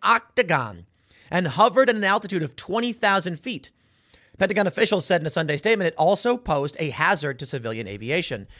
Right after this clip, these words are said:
Could it be aliens? T-, technically, but probably not. You know, I, I, one of my favorite conspiracy theories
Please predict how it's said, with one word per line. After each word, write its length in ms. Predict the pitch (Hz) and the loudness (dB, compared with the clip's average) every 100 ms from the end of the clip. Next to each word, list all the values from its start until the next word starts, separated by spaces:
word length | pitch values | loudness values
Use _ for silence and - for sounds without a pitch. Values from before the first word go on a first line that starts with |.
| - | -12
Could 180 | - 320 | -4 0
it 220 | 330 233 | -2 -2
be 180 | 294 294 285 | -6 -2 0
aliens? 840 | 339 381 339 240 143 101 - - - - - - _ - - - | 2 2 2 0 -4 -4 -4 -6 -8 -20 -20 -20 _ -20 -20 -16
T-, 100 | - - | -16 -10
technically, 720 | - - - 233 240 277 339 | -4 -4 -2 -2 -2 -2 -2
but 220 | 311 - - | -4 -8 -4
probably 400 | 156 151 139 127 | -6 -4 -8 -8
not. 360 | 127 202 - _ _ _ _ _ _ - - - | -4 -4 -6 _ _ _ _ _ _ -18 -18 -12
You 100 | 156 | -4
know, 80 | 147 | 0
I, 100 | 147 | 0
I, 100 | 135 | 0
one 120 | 131 | 0
of 40 | 196 | -2
my 80 | |
favorite 280 | 170 160 143 | 0 -2 -4
conspiracy 440 | 127 - 127 135 120 | -10 -8 -6 -8 -8
theories 380 | 98 92 90 | -10 -12 -16